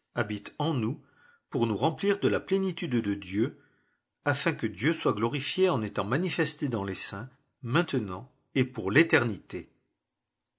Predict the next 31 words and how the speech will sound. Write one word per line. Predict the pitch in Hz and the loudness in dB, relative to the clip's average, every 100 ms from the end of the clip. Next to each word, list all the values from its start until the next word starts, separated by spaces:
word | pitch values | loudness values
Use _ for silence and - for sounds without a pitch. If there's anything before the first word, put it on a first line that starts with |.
| _ _ _ _ _ _ _ _ | _ _ _ _ _ _ _ _
Verset | 117 117 - 113 | -4 -2 -2 -2
quatorze. | 139 135 95 98 - - _ _ _ _ _ _ _ _ - | -2 -2 -4 -6 -12 -16 _ _ _ _ _ _ _ _ -8
La | 95 | -8
prière | - 147 175 160 139 151 | 0 8 12 12 10 4
ayant | 131 127 139 | 4 4 2
en | 127 | 0
vue | 113 117 165 | -2 0 0
le | 131 98 | 0 0
propos | - 170 156 117 | -2 2 6 6
éternel, | 107 95 110 147 151 101 - _ _ _ _ _ - | 6 0 2 4 4 0 -4 _ _ _ _ _ -10
lequel | 107 98 147 143 | -10 2 6 8
a | 107 | 6
été | 101 107 | 4 0
établi | 107 110 104 | 2 2 0
dans | 98 95 | -4 -4
le | |
Christ | 87 - - 101 | -8 -12 -10 -8
Jésus, | 92 107 131 165 _ _ _ _ _ _ - | -6 -4 -6 -8 _ _ _ _ _ _ 0
elle | 143 | 4
est | 135 135 | 4 4
adressée | 185 170 143 - 165 165 - | 4 6 4 4 4 2 0
au | 151 | -2
Père, | 151 92 90 - - _ _ | 0 -2 -2 -8 -14 _ _
qui | - 113 | 0 2
est | 101 | 6
la | 165 | 4
source | - 127 135 - - - _ | 4 2 2 -2 -10 -12 _
de | 123 | -8
ses | 104 - - | -4 -4 -2
conseils | 170 - 180 143 | -2 0 0 2
éternels. | 135 135 95 87 82 82 | 0 0 -2 -4 -8 -10